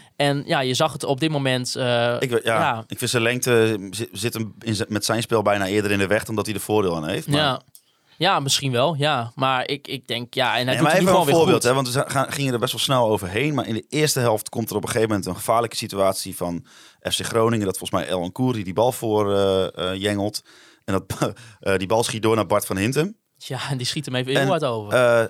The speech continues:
Speaker 2: wat ik dan denk is, je kiest tegen Feyenoord voor, en dat is terecht,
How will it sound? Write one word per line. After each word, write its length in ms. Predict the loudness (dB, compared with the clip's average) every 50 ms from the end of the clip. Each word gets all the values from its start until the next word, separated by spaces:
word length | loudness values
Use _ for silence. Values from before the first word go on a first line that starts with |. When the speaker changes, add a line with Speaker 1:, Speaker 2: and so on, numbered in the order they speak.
| -2 _
Speaker 2:
wat 160 | -2 0 2
ik 140 | 2 2 2
dan 180 | 0 0 2
denk 340 | 2 2 2 2 0 -2 -2
is, 220 | -2 -2 -2 -2 -2
je 120 | -4 -6
kiest 360 | -4 -4 -2 -2 -2 -2 -2
tegen 220 | -4 -4 -4 -2 -2
Feyenoord 440 | 0 0 0 0 0 0 -2 -2
voor, 300 | -2 -2 2 2 4 2
en 100 | 2 0
dat 100 | -2 -4
is 60 | -4 -4
terecht, 500 | -4 -2 0 2 2 2 2 -2 -8